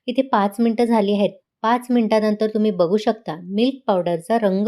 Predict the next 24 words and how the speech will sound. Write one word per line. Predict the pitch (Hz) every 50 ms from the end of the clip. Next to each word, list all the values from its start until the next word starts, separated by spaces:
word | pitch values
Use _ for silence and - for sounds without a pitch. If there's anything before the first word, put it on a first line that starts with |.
| 247 240
किती | 240 208 - 190 180
बदलला | 160 165 147 - 190 180 180 208
आहे. | 185 156 143 160 151 160 _ - - _ _ -
इथे | 190 185 - 220
मी | 214 214
आज | 202 196 185 165 170
मुद्दाम | 180 180 160 151 147 185 208 226
स्पॅच्युलाचा | 214 - - 208 196 190 - - 214 208 208 202 202 226
वापर | 208 185 185 - 190 185
केला | 185 - 185 175 175
आहे, | 190 196 196 208 160 - - _ _ _ _ _
कारण | - 190 190 202 196 170 135 - _ _ _ -
आपण | 185 - - 196 202 190
जसजशी | 170 190 208 220 208 185 202 196 202 214
मिल्क | 202 190 175 - _ -
पावडर | 190 180 175 185 190 190
भाजत | 180 175 180 165 147 185 190 185
जाऊ | 226 220 202 175 147 - _ -
तस | 220 226 233 226 - -
तशा | 196 180 - 185
त्यामध्ये | 185 180 175 170 170 165 175
गुठळ्या | 165 160 165 180 175 - 214 226 233 233 233
छोट्या | 233 - 208 196 196 190
छोट्या | 190 196 180 190